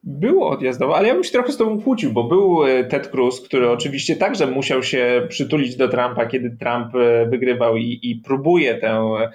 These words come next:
bazę Trumpa p-, przejmować, ale jednocześnie próbował gdzieś się tam od niego odcinać, w tym sensie, e, żeby zepchnąć go trochę,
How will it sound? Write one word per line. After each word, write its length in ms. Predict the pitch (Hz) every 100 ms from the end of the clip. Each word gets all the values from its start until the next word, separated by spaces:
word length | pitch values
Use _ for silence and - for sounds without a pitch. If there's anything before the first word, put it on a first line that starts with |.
| - -
bazę 320 | - 131 135 123
Trumpa 360 | 127 127 123
p-, 440 | 120 123 120 117 117
przejmować, 640 | - 139 127 113 127 190 - -
ale 120 | 143 160
jednocześnie 720 | 165 175 175 208 202 196 _ -
próbował 500 | 160 202 214 190 135
gdzieś 200 | 151 -
się 140 | 175
tam 200 | 151 147
od 140 | 143
niego 340 | 143 143 143 113
odcinać, 760 | - - - 214 190 123 123
w 80 | -
tym 140 | 120 117
sensie, 480 | 139 123 147 156 156 - - 120
e, 240 | 123 120
żeby 400 | 123 131 127 127 -
zepchnąć 440 | 127 151 156 135 123
go 120 | 127
trochę, 260 | - 123